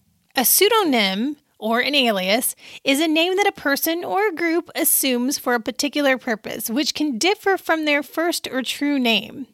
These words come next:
The term pseudonym is not used when a new name entirely replaces an individual's own. Like, like my friend from high school, Max. He was Corey in high school, but he does not go by Corey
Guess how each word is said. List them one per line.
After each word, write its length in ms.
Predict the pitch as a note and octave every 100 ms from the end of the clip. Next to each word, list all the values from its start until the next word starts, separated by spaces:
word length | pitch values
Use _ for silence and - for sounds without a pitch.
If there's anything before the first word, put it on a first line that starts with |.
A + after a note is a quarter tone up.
| -
The 80 | D4
term 260 | F4+ G4
pseudonym 720 | - - D4+ C4+ A#3+ A3+ G#3+ G#3+
is 140 | G#3+
not 280 | D4 F#4 F#4+
used 340 | C#4+ B3+ A3+
when 120 | C4
a 60 | A3+
new 260 | G#3+ A#3+ C4
name 260 | A3+ A3
entirely 840 | G#3 G#3+ G#3+ - B3 B3 C4+ C#4+ C4
replaces 580 | B3 - G#3 A3+ C4
an 120 | A3+ G#3
individual's 580 | G#3+ G3+ G3 G3 F#3+
own. 320 | G3 F#3+ F#3+ G3+
Like, 280 | A3 G#3 - - - -
like 120 | C4 C4
my 160 | C#4+
friend 280 | - D4+ D#4
from 140 | D4+
high 140 | C4+ C4
school, 240 | - A#3
Max. 580 | G#3+ G#3+ F3+ - - - _ -
He 140 | C#4+
was 140 | D#4+
Corey 520 | - - F#4 F#4 E4+ A#3+
in 80 |
high 160 | C4+ B3+
school, 220 | B3+ G3
but 140 | F3 -
he 180 | C4
does 340 | B3 D4 D4 D4
not 340 | C#4+ B3 C#4
go 300 | A3+ A3+ G#3
by 300 | F#3+ F#3 F#3 -
Corey 540 | - C4 G#3 F3+